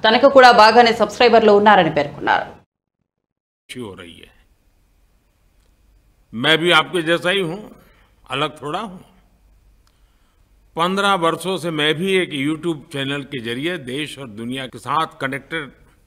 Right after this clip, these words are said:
Speaker 2: रहता हूं। मेरे पास भी बहुत सारे सब्सक्राइबर्स और उनका एक डिशन नंबर है।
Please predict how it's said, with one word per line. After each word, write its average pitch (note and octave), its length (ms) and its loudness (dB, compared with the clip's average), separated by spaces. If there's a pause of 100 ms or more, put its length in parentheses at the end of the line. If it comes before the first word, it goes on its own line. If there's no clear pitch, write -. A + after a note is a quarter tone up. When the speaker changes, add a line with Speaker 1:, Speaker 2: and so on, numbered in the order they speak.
(760)
Speaker 2:
रहता G#2 320 -18
हूं। - 200 -20 (1200)
मेरे A3+ 220 -2
पास B3+ 280 -10
भी - 520 -20 (1600)
बहुत C#3 440 -6
सारे B2+ 580 -8 (1040)
सब्सक्राइबर्स C3+ 960 -10 (1400)
और B2 120 -12
उनका C3+ 240 -6
एक A#2+ 160 -6
डिशन A#2 300 -10
नंबर G#2+ 360 -10
है। - 420 -20